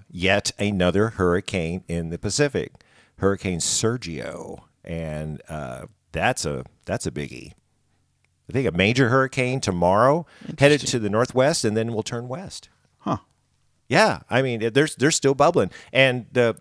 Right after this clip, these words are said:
Speaker 1: the Pacific's already down to S. S. That's, <laughs> you know, what they, I,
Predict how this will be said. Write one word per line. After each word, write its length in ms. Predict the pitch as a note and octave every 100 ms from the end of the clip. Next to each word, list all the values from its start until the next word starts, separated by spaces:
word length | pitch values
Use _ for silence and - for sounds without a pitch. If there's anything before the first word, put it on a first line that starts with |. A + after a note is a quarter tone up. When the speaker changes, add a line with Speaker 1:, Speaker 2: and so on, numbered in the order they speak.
| -
Speaker 1:
the 100 | A2+
Pacific's 480 | A2+ F#3 B3 C#3+
already 220 | B2 B2+ B2+
down 220 | A#2+ C3
to 140 | A2+ A#2+
S. 440 | D3+ - - - - _ - _ _ - _ _ _ _ _ _ _ _ -
S. 500 | D#3 F2+ - - - E3+
That's, 500 | A2 B2+ - - - - - _
<laughs> 360 | - - _ _
you 100 | A#2+
know, 180 | A2+ A#2
what 220 | A2+ A#2
they, 240 | A#2+ A2+ -
I, 140 | A2